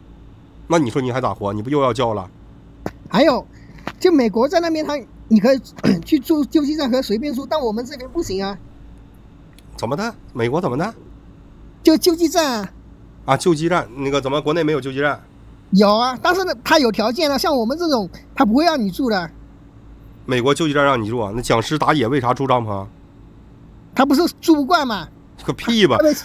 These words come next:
Speaker 1: 美国，美国的救济站就一百五十个位置，你今天来了以后，大家完全随机，不是早到早得，完全随机，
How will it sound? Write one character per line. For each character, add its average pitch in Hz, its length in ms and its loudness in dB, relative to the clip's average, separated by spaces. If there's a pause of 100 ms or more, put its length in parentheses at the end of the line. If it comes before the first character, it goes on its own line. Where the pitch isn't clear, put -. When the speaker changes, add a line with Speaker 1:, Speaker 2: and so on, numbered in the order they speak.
(180)
Speaker 1:
美 151 260 6
国， 165 200 6
美 143 260 4
国 135 160 2
的 175 100 4
救 185 180 2
济 156 120 0
站 160 280 2 (120)
就 180 220 4
一 180 160 0
百 135 160 2
五 95 200 -6
十 104 100 -4
个 117 80 -2
位 123 180 -2
置， 90 160 -8 (360)
你 135 220 4
今 190 220 0
天 175 160 2
来 120 180 4
了 147 80 0
以 110 80 0
后， 135 120 -2
大 143 120 2
家 135 120 2
完 131 160 0
全 135 160 -2
随 120 140 -6
机， 107 200 -6
不 127 120 -8
是 160 120 -6
早 107 180 -6
到 139 140 2
早 101 160 -4
得， 98 160 -4
完 123 140 -2
全 139 160 -4
随 117 140 -4
机， 95 220 -10